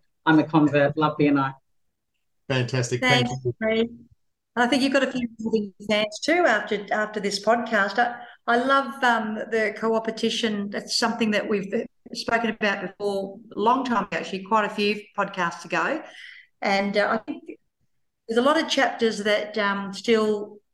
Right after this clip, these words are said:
Speaker 3: struggle with the thought of getting too big 'cause they like the intimacy of the people within the chapter. But until you at that, at that stage, you don't really understand it. So, Brent,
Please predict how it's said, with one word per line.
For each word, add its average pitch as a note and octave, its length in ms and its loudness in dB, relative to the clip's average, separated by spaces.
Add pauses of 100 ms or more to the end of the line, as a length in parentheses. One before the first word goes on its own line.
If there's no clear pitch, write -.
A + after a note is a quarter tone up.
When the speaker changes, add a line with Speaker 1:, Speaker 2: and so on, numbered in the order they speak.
(160)
Speaker 3:
struggle G#3+ 800 0
with G#3+ 100 0
the G3+ 80 -4
thought G3+ 200 0
of F#3+ 100 -4
getting G3 240 0
too G3+ 240 -2
big G3+ 200 0
'cause G3 120 -2
they F#3+ 80 4
like G3 280 0
the F#3+ 120 -2
intimacy F#3+ 500 -2
of F3+ 140 -2
the F#3 80 -10
people F#3 460 -4 (140)
within F#3 200 -2
the F#3+ 60 0
chapter. G3 500 0 (400)
But - 200 -2
until G3+ 240 2
you G#3+ 300 2
at C4 140 0 (100)
that, - 80 0 (420)
at B3+ 200 -2
that B3 280 0
stage, G3+ 480 0
you G#3+ 60 -6
don't G#3 260 0
really G3 320 0
understand F3+ 600 -2
it. F#3 140 -4
So, F#3 340 0 (440)
Brent, D4 340 2